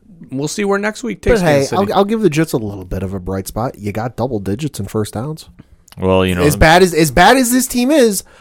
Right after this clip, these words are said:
Speaker 2: I didn't know the stat. I had to just pull it up. I would not have been surprised if they had single-digit first downs, but no, they had thirteen.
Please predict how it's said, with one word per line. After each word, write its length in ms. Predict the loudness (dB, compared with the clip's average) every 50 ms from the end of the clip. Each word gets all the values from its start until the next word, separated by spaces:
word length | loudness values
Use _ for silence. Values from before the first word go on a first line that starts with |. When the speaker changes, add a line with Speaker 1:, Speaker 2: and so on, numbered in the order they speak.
| _ _ _ 0
Speaker 2:
I 140 | 2 4 4
didn't 140 | 4 4 4
know 120 | 4 4
the 60 | 4
stat. 240 | 4 4 4 6 6
I 60 | 6 4
had 120 | 4 2
to 80 | 0 0
just 220 | 0 0 -2 0
pull 200 | 2 2 4 4
it 40 | 4
up. 100 | 2 4 4
I 100 | 6 6
would 180 | 8 8 6
not 160 | 6 4 2
have 100 | 2 0 0
been 120 | 0 0
surprised 500 | 0 -2 -2 2 4 6 6 6 4 2 0
if 100 | -2 0
they 140 | 2 2 2
had 200 | 2 0 0 -2
single-digit 920 | -2 -2 -2 -2 0 -2 -2 0 2 2 2 2 2 -2 -2 -4 _ -12
first 280 | -8 -6 -4 -4 -2 0
downs, 240 | 2 2 2 2 0
but 220 | -2 -4 -4 -2 -2
no, 160 | 0 2 2
they 80 | 2 2
had 160 | 2 0 0 0
thirteen. 500 | 0 -2 -2 -2 -2 -4 -4 -4 -6